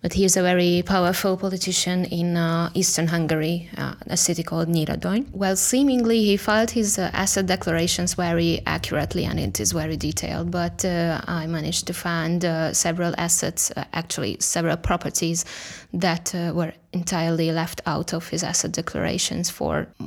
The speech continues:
I think, eight or ten years. These, uh, properties happened to be on a very important location in Nyíradony, in the center of a, of a future huge investment.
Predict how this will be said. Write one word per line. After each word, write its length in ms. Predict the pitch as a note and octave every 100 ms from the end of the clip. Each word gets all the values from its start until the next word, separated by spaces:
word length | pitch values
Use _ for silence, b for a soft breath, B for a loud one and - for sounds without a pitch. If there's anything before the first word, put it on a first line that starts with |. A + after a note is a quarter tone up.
| -
I 160 | F3
think, 180 | E3+ E3+
eight 300 | G3 F3+ F3
or 80 | F3
ten 260 | E3+ F3 E3+
years. 420 | E3+ - G3+ - -
These, 480 | F#3 F#3 F#3+ F#3+ -
uh, 340 | F#3 F3 E3+ E3
properties 540 | - E3+ F3+ - G#3 G#3
happened 560 | F#3+ F#3+ G3 F#3 -
to 400 | - F#3 F3 F3
be 500 | E3+ E3+ E3+ F3 E3+ -
on 180 | E3+ E3
a 100 | E3+
very 240 | E3 D#3
important 500 | E3+ E3+ E3+ - E3+
location 500 | E3+ E3+ F3 - F3+
in 100 | F3
Nyíradony, 460 | F3 E3 E3 F3+ G3+ -
in 140 | G#3
the 80 | F#3+
center 400 | F#3+ G3 G3 G#3
of 160 | G3 F#3
a, 160 | F#3 -
of 100 | F3+
a 40 |
future 600 | E3+ - F#3 F#3 - F3+
huge 480 | F3 - F#3 F3+ E3
investment. 840 | - F3 E3+ E3 - F3+ - G3